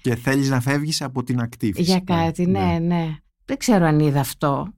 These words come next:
Speaker 2: Εγώ
Speaker 1: Ναι.
Speaker 2: πω, έτσι, αυθόρμητα αυτό μου ήρθε.
Speaker 1: Ναι. Πολύ ωραία εικόνα. Λοιπόν, η προσευχή του ελάχιστου. Υπάρχει αυτός, αυτή η λέξη προσευχή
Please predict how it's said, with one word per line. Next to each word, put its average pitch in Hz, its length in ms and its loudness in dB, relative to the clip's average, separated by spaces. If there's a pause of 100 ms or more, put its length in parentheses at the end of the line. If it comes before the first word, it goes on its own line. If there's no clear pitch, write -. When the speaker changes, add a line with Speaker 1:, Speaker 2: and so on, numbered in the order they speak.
(140)
Speaker 2:
Εγώ 226 200 -4
Speaker 1:
Ναι. 202 100 -2
Speaker 2:
πω, - 180 -2
έτσι, 247 220 -2
αυθόρμητα 254 500 -2
αυτό 233 260 0
μου 175 120 4
ήρθε. 139 340 -2
Speaker 1:
Ναι. 101 280 -2 (380)
Πολύ 117 180 -2
ωραία 95 220 -2
εικόνα. 95 440 -6 (380)
Λοιπόν, 220 260 -2
η 208 80 -2
προσευχή 170 460 -4
του 254 120 -2
ελάχιστου. 175 760 -2 (260)
Υπάρχει 262 520 -6 (180)
αυτός, 254 500 -6
αυτή 175 260 -6
η 220 40 -2
λέξη 190 380 -2
προσευχή 131 800 -2